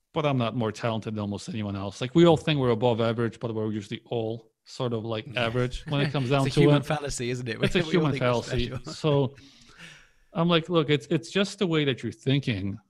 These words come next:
Speaker 1: of things
Speaker 2: Mm-hmm.
Speaker 1: that's off." 'Cause I was the same way. Like, you know, we're so ingrained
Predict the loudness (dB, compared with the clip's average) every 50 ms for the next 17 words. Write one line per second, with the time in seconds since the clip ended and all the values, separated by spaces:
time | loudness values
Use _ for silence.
0 | _ _ _ _ _ _ _ _ _ 2 2 2 0 -2 -2 -2 0 0 -2 -4
1 | -8 -12 -18 -20 _ _ _ _ -10 -10 -10 -10 -12 -14 -16 -20 _ _ _ _
2 | _ _ _ -4 -4 -4 -4 -6 -6 -6 -6 -10 -14 -14 -16 _ _ _ _ _
3 | _ _ _ _ _ _ 4 4 6 6 6 4 2 -2 -2 0 0 0 2 2
4 | 2 0 -2 -6 _ -10 -10 -6 -4 -4 -4 -2 -2 -4 -4 -4 0 2 4 4
5 | 4 4 2 2 2 4 4 4 4 4 2 0 -2